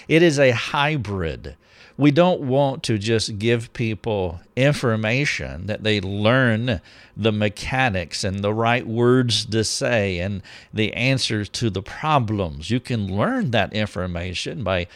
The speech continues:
going through our program, but we want you to be transformed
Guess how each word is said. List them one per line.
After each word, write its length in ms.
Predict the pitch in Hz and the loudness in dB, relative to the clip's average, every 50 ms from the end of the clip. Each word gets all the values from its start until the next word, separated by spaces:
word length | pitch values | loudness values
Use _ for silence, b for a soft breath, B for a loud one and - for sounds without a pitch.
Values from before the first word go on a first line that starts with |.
| B B B B B B | B B B B B B
going 340 | 101 113 113 117 113 110 107 | 2 4 4 4 4 0 0
through 160 | 101 117 107 | -2 0 0
our 180 | 107 104 98 95 | 2 2 0 0
program, 720 | 92 - 127 120 139 160 160 147 113 90 90 90 92 104 | -2 -2 -2 -2 0 0 0 -2 0 0 0 0 0 0
but 140 | 110 110 - | 0 0 0
we 260 | 101 104 123 147 190 | 0 0 0 2 2
want 360 | 220 190 170 151 135 123 - | 2 2 2 2 0 0 -2
you 240 | 80 82 90 87 98 | -6 -6 -4 -4 -4
to 160 | 104 - 127 | -4 -4 -2
be 180 | 104 120 123 123 | 0 0 0 0
transformed 1600 | 117 - - - - 143 - - 165 156 143 135 117 - - - - - - 202 226 208 156 110 78 78 101 135 147 127 117 | 0 -4 -6 -4 -2 -2 0 0 0 0 0 -2 -2 -4 -6 -8 -8 -4 0 2 4 4 4 4 2 0 -2 -2 0 0 0